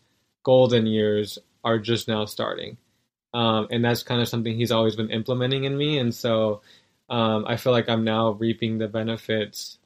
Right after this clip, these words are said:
because I've put in the work in twenty twenty, three years ago, you know, whatever, twenty nineteen. So, like, um, yeah, I feel, I feel like I'm in, again, this, what I talked about earlier,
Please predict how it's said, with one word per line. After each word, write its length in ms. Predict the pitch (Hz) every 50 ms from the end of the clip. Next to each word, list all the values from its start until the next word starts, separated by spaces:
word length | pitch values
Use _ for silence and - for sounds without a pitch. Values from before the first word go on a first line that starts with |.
| _ _
because 400 | - 120 - - 131 120 113 107
I've 220 | 113 110 101 -
put 180 | - - 120 110
in 120 | 113 110
the 100 | 110 107
work 460 | 104 98 104 107 104 104 104 104 - - -
in 280 | 123 123 117 117 107
twenty 340 | 101 - - 117 110 113 113
twenty, 480 | 101 - - 110 110 110 110 110 110 110
three 200 | - - 110 104
years 260 | 104 104 107 101 -
ago, 540 | 104 98 107 107 107 107 107 107 107 107 104
you 160 | 107 110 107
know, 240 | 104 104 101 104 - _
whatever, 280 | - 120 113 110 104 104
twenty 240 | - - 117 110 107
nineteen. 380 | 104 113 - 117 110 107 104 _ _ _ _ _ _ _ _ _ _
So, 320 | - - 135 131 120 117
like, 280 | 117 117 113 110 104 -
um, 520 | - 120 113 113 110 110 107 104 104 104 101 _ _ _ _ _ _ _ _ _ _ _ _ _ _ _ _ - - -
yeah, 240 | 131 131 120 110
I 180 | 104 - 123 123
feel, 480 | - - 131 127 123 120 113 107 - _ _ _ _ _ _ _ _ _ _ _ _ _ _ _ _ _ _ _
I 100 | - 131
feel 140 | 127 139 139
like 180 | 131 131 123 131
I'm 160 | 127 123 120
in, 380 | 120 120 117 113 117 117 - - _ _ _ _ _ _ _ -
again, 320 | 139 120 120 120 113 113
this, 340 | 107 117 123 117 117 - - -
what 140 | - 131 127
I 40 | 120
talked 220 | - 120 117 110
about 140 | 113 113 110
earlier, 440 | 117 120 117 113 113 113 110 110 -